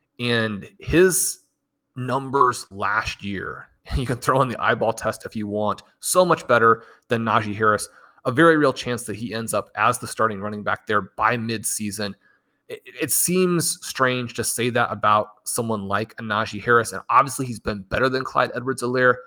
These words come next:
but Clyde Edwards-Helaire, despite the embarrassment that it gives the Chiefs to have selected him over Jonathan Taylor and those other guys, he's now fallen completely out of the mix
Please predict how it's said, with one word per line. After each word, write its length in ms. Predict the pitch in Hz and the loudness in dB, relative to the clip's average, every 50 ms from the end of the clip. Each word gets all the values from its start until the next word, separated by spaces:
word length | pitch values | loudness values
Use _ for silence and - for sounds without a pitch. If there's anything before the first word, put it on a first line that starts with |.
| - _ _ _ - | -20 _ _ _ 0
but 140 | 123 120 - | 0 0 2
Clyde 220 | - 147 160 156 | 4 4 6 6
Edwards-Helaire, 800 | 151 143 123 117 117 110 113 127 127 123 123 113 107 - - - - _ _ _ _ _ _ _ _ _ _ - | 4 2 0 -4 -4 0 4 6 6 8 6 6 4 0 -6 -16 -18 _ _ _ _ _ _ _ _ _ _ -16
despite 440 | 131 131 - - - - 165 165 - | -10 -6 -6 -2 2 2 2 2 2
the 100 | 160 151 | -2 -6
embarrassment 720 | 139 127 117 113 123 131 123 - - - 113 110 98 - - - - _ | -6 -4 -2 0 0 2 0 0 -4 -6 -8 -10 -10 -10 -14 -16 -10 _
that 100 | 117 113 | -4 -4
it 100 | 110 98 | -4 -4
gives 240 | - 117 117 110 - | -6 -6 -6 -6 -8
the 80 | - 104 | -10 -12
Chiefs 400 | - - 120 110 104 - - - | -10 -8 -8 -8 -8 -8 -12 -10
to 140 | - 123 107 | -8 -8 -6
have 240 | 101 110 104 98 - _ _ _ _ _ | -4 -4 -4 -4 -6 _ _ _ _ _
selected 480 | - - 131 117 117 123 - - 123 | -6 -4 -2 -2 0 0 0 0 -2
him 300 | 107 - 123 113 110 110 - - | -2 -2 -2 -4 -4 -6 -8 -4
over 420 | 101 117 127 123 120 123 120 113 | -2 0 0 2 2 2 2 2
Jonathan 400 | 104 - 113 101 110 107 - 110 | 0 -2 -2 -2 -2 -2 -4 -8
Taylor 460 | 101 - - 120 117 117 113 113 113 - - _ _ _ - | -10 -8 -6 -2 0 2 2 0 0 -4 -16 _ _ _ -6
and 140 | 127 127 127 | -2 0 0
those 140 | 113 - - | 0 0 0
other 160 | 123 131 123 | 0 0 0
guys, 440 | 110 95 117 117 113 110 101 - - _ _ _ _ _ _ - | 2 2 2 4 4 2 0 -2 -6 _ _ _ _ _ _ 0
he's 180 | 190 202 196 | 2 2 4
now 160 | 220 202 175 | 6 6 6
fallen 340 | 151 - 160 147 143 139 127 | 6 4 4 2 4 2 0
completely 840 | 117 - 120 107 - - - 135 143 156 170 180 175 156 147 131 113 | -4 -6 -6 -6 -6 -6 -4 -2 0 2 0 0 0 0 -2 -2 -2
out 160 | - 101 110 110 | 0 0 0 0
of 100 | 101 - | -2 -6
the 60 | 107 | -10
mix 460 | 104 95 92 - - - - - | -12 -14 -14 -14 -12 -10 -10 -10